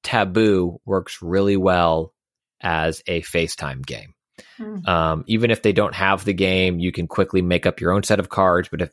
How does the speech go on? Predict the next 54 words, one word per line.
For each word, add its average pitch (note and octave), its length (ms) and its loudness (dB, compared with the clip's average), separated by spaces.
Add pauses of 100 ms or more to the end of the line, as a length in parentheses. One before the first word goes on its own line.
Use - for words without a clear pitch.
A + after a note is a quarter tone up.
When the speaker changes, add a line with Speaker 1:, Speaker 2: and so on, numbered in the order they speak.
(120)
Speaker 1:
most G2+ 180 0
people - 240 -4
have E2 260 -2
it F2 160 -4
kind E2+ 140 -8
of E2+ 60 -10
sitting F2 200 -4
in E2 100 -4
a - 40 -12
closet F2 400 -2
somewhere, G2+ 480 -2 (300)
it's F#2+ 120 -12
like F#2 200 0
my F#2 100 2
wife A#2 300 2
and A2 100 0
I G2+ 280 2
playing F#2+ 440 -4
with F2 220 -8
two G#2 180 -2
other F2+ 200 -2
couples. G2+ 680 0 (320)
We F#2+ 80 0
just F2+ 180 -4
do, F#2 140 -2
like, E2 260 0 (140)
guys E2+ 260 0
and E2+ 80 -6
gals C3 480 2
or G2 80 -4
whatever G2 380 0
it C#3 80 2
is. C3+ 340 4 (220)
And G#2 120 -6
so F#2 300 2
my F#2 220 2
wife F#2 320 2
can F#2 140 -4
look F2+ 300 -2
to E2+ 80 -10
buzz F2 460 -2
me F2+ 200 0
if E2 100 -2
I G#2 160 2
mess G#2 280 0
up, F#2+ 220 2
and E2 100 -2
vice E2 260 0
versa D#2+ 300 -4
when E2 140 -6
someone E2 260 -4
else A2 220 2
is G2 80 -10
playing. G2 560 0